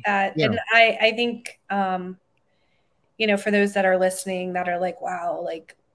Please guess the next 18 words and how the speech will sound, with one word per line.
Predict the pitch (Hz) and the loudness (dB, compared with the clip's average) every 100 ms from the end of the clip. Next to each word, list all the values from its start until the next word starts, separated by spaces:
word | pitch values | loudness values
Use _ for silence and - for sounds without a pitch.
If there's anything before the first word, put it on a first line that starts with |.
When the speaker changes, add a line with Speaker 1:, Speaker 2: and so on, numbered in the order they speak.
| _ | _
Speaker 2:
could | - 208 | -6 2
I | 185 175 | 2 2
do | 180 190 | 0 0
that? | 175 160 160 - - | 0 0 -2 -4 -10
Could | 190 | -4
I | 180 180 175 | 0 0 -2
speak | 175 - 202 175 | -6 -10 -4 -2
up | 175 - - | -2 -4 -18
if | 185 | -2
I | 185 | -2
need | 180 175 175 | 0 -8 -10
to?" | 175 170 170 160 - | -8 -4 -6 -6 0
Um, | 185 180 175 | 2 2 2
I | |
hope | 190 196 196 | 2 2 0
that | 175 - | -2 -2
you | 185 | -2
do. | 175 180 185 190 | 0 4 2 0